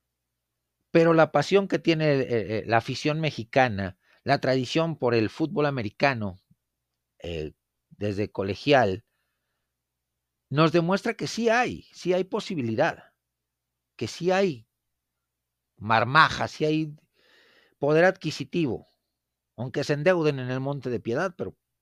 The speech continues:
la afición mexicana va y responde con llenos y, y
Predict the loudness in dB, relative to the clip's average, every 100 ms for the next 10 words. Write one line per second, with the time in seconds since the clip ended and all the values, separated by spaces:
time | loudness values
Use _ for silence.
0 | _ _ _ _ -8 -8 -6 -8 -6 -6
1 | -4 -4 -8 -4 -4 -2 -2 -4 -12 _
2 | -4 -4 -4 -4 -2 -2 -4 -10 _ _
3 | -8 -4 -2 -2 -4 -8 -12 -10 -6 -8